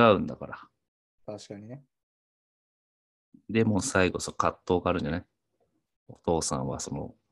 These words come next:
Speaker 1: スパイをやめるのかとかね。
Speaker 2: あー、このまま全員と普通にスパイをやめて生きていくのか、
Speaker 1: うん。
Speaker 2: スパイとして離れて生きていくのかっていうね。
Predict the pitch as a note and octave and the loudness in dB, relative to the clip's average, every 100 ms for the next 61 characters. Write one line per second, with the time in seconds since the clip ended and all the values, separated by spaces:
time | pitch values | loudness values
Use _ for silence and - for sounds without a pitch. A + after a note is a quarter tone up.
0 | _ - - - F2 D#2+ D2 D#2 D#2 E2 | _ -8 -6 2 2 2 0 -2 2 4
1 | F2+ F#2 E2+ B1+ - - _ _ _ _ | 4 4 2 0 -6 -12 _ _ _ _
2 | _ _ _ _ _ A2 G#2 G2+ G2+ G2+ | _ _ _ _ _ -6 -4 -2 -4 -2
3 | - E2 E2+ - A2+ A#2 C3 D#3+ D3 _ | 0 0 0 -2 -4 -4 -2 -2 -4 _
4 | _ - G#2+ G#2+ G#2 - G2+ G2 - G#2+ | _ -10 -8 -10 -14 -16 -18 -18 -16 -14
5 | G2+ - - - G#2+ G#2 G2+ G#2 A#2+ B2+ | -14 -18 -20 -16 -14 -12 -14 -14 -14 -10
6 | D3+ B2+ - - - F3 D#3+ C#3+ - - | -8 -8 -14 -20 -16 -12 -10 -10 -14 -16
7 | _ _ _ _ _ _ - - D#2 - | _ _ _ _ _ _ -12 -10 -10 -12
8 | E2+ _ _ _ _ _ _ A2 G2+ G2 | -16 _ _ _ _ _ _ -18 -18 -18
9 | G2+ - - A#2+ A#2 - A2 G2 F#2+ F#2+ | -20 -20 -16 -16 -16 -16 -14 -12 -14 -18
10 | G2 _ - G2 G2 _ _ A2+ A#2 D3 | -20 _ -20 -20 -20 _ _ _ -20 -20